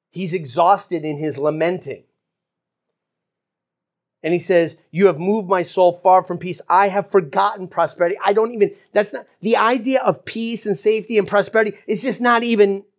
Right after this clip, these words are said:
on my radar anymore. That, that's how desolate I am. I've forgotten prosperity. And I have said, "My strength and my hope, they're gone. They've perished."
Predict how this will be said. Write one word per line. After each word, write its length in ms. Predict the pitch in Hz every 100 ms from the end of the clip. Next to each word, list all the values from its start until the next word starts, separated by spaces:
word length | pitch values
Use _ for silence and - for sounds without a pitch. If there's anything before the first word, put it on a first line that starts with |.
| _
on 160 | 214 208
my 80 | 185
radar 500 | 160 190 208 156 139
anymore. 460 | 120 110 92 67 _ _ _ _ _ _ _ _ _ _ _ _ -
That, 240 | 175 -
that's 220 | 175 196 -
how 460 | 208 202 180 175 _ _ _ - 127 -
desolate 560 | 190 185 202 165 139 117
I 140 | 127
am. 280 | 139 - _ _ _ _ _ -
I've 180 | 190 190
forgotten 580 | 196 143 170 190 170
prosperity. 720 | 151 151 131 - 151 135 143 - _ _ _ _ _ _ _
And 120 | -
I 100 | 202 196
have 140 | 185
said, 500 | - 233 226 180 - _
"My 200 | 190 185
strength 580 | 185 - 214 220 233 - -
and 100 | 185
my 180 | 165
hope, 360 | 151 202 262 -
they're 180 | 147 175
gone. 380 | 139 120 110 107 _ _ _ _ _ _ _ _ _ _ _ _ _ _
They've 280 | - 190 -
perished." 600 | - 143 120 107 - -